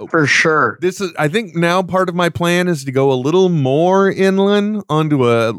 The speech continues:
Speaker 1: slightly bigger piece of land,
Speaker 2: Mm-hmm.
Speaker 1: a little more
Speaker 2: You wanna, you wanna be
Speaker 1: recessional.
Speaker 2: up a little bit higher so that as the hordes come, uh, you've got the high ground. You know
Speaker 1: Mm-hmm.
Speaker 2: what I mean? You, you can pick 'em off as need be.
Speaker 1: Exactly. 'Cause if we learned anything from the prequels, it's that,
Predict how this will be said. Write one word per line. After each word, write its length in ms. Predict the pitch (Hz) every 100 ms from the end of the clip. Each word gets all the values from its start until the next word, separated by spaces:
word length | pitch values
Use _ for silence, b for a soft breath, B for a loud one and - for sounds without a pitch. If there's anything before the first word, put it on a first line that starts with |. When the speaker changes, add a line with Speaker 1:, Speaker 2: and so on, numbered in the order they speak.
| 64
Speaker 1:
slightly 600 | 107 - 120 143 165 180
bigger 360 | 156 131 143 170
piece 380 | - 180 185 -
of 80 | 180
land, 560 | 180 185 190 196 196
Speaker 2:
Mm-hmm. 140 | 135 139
Speaker 1:
a 80 |
little 160 | 160 165
more 200 | 156 165
Speaker 2:
You 80 | 214
wanna, 200 | 269 277 190
you 100 | 226
wanna 180 | 294 247
be 180 | 226
Speaker 1:
recessional. 140 | 214 170
Speaker 2:
up 140 | -
a 20 | 196
little 260 | 190 220
bit 140 | 247 247
higher 520 | 214 202 156 127 123 B B B B
so 220 | - 170
that 180 | 156 160
as 120 | 151
the 100 | 127
hordes 360 | 131 185 190 147
come, 580 | 175 170 151 139 120 123 -
uh, 60 | -
you've 180 | 165 175
got 140 | 170
the 60 | 139
high 180 | 127 151
ground. 300 | 113 87 80
You 80 | 151
know 40 |
Speaker 1:
Mm-hmm. 160 | 165 135
Speaker 2:
what 80 | 120
I 40 |
mean? 160 | 117 131
You, 100 | 170
you 180 | 151 170
can 140 | 175
pick 200 | - 165
'em 40 | 147
off 160 | 135
as 140 | 127 110
need 220 | 117 98
be. 260 | 101 85 - -
Speaker 1:
Exactly. 680 | 110 95 101 101 107 - 82
'Cause 200 | - 135
if 100 | 131
we 80 | 147
learned 300 | 143 170 139
anything 580 | 131 135 120 117 90 82
from 260 | - 95
the 60 | 87
prequels, 600 | - 110 107 87 87 82
it's 220 | 85 -
that, 160 | 101